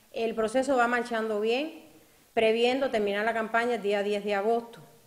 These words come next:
Esto no quiere decir que, eh, se interrumpe la vacunación, solamente, eh, hacerle un llamado a la población, porque, eh, la provincia, por supuesto, está enfrentando también una situación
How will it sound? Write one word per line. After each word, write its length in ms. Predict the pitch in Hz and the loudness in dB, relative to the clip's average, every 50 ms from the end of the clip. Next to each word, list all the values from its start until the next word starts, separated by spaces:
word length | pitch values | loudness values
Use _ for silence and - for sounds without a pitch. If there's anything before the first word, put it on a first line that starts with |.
| _ _ _ - | _ _ _ -8
Esto 300 | 196 196 196 - 233 226 | -6 -6 -6 -6 -4 -4
no 140 | 226 208 220 | -4 -4 -2
quiere 240 | 233 220 226 226 | 0 0 2 0
decir 540 | 220 208 196 - - 262 277 269 262 - - - - - _ _ _ _ _ _ _ _ _ _ _ _ _ - | 0 -2 -4 -6 -4 -4 -4 -6 -6 -10 -16 -20 -20 -20 _ _ _ _ _ _ _ _ _ _ _ _ _ -4
que, 380 | 226 220 214 220 240 233 - - | -2 0 2 2 0 -2 -4 -6
eh, 320 | 233 214 202 196 196 190 | -4 -2 -2 -2 -2 -4
se 140 | 190 - 214 | -2 -2 -2
interrumpe 560 | 208 208 208 208 190 180 220 240 247 262 254 | 0 0 0 -2 -2 0 0 0 0 2 2
la 100 | 240 214 | 2 2
vacunación, 760 | 208 202 185 185 190 180 180 180 - 208 196 185 170 156 151 147 - - - - - _ _ - _ _ _ _ | 2 2 0 -2 -4 -4 -6 -6 -6 -4 -2 -2 -2 -4 -8 -12 -16 -20 -20 -20 -20 _ _ -20 _ _ _ _
solamente, 920 | - - - 226 220 226 240 240 240 240 233 226 226 226 233 262 269 - - 214 | -14 -4 0 2 4 4 4 2 0 0 0 0 -2 -2 -2 -4 -4 -4 -6 -4
eh, 540 | 208 202 196 190 185 180 180 175 170 202 196 | -2 -2 0 0 0 0 -2 -2 -4 -4 -6
hacerle 320 | 196 196 - 214 208 226 240 | -8 -8 -6 -4 -2 0 0
un 80 | 240 | 0
llamado 320 | 226 220 208 214 214 214 220 | 0 0 0 0 0 0 0
a 40 | |
la 140 | 214 214 190 | 0 0 -2
población, 640 | 202 208 214 208 202 208 - 254 247 240 214 214 226 - - - - - - - _ - - - - - _ _ _ _ _ _ - | -2 -2 -2 -2 -4 -4 -2 0 0 0 0 -2 -6 -12 -18 -20 -20 -20 -20 -20 _ -20 -20 -20 -20 -20 _ _ _ _ _ _ 2
porque, 500 | 240 240 240 233 240 - 254 254 247 - | 4 4 6 4 2 0 -2 -2 -2 -2
eh, 380 | 233 220 214 208 208 202 202 202 | -4 -2 0 2 2 2 2 2
la 160 | 202 202 202 | 2 0 0
provincia, 540 | 196 202 196 208 220 220 226 262 247 233 233 | 0 -2 0 0 0 0 0 2 0 2 0
por 140 | 220 208 190 | -2 -4 -6
supuesto, 360 | 214 196 - 226 240 - 254 | -6 -4 -2 -2 -2 0 -2
está 140 | - - 220 | -2 -2 -4
enfrentando 580 | 214 214 214 226 220 214 220 220 220 233 226 | -4 -4 -4 -4 -2 -2 -2 -2 0 0 -2
también 360 | 214 202 202 202 220 226 226 220 | -2 -2 -2 -2 -2 -2 -2 -2
una 180 | 208 214 208 | -2 -4 -4
situación 720 | 208 208 202 190 190 185 - - 220 220 226 214 196 185 | -6 -6 -6 -4 -4 -6 -4 -2 0 0 0 0 0 -4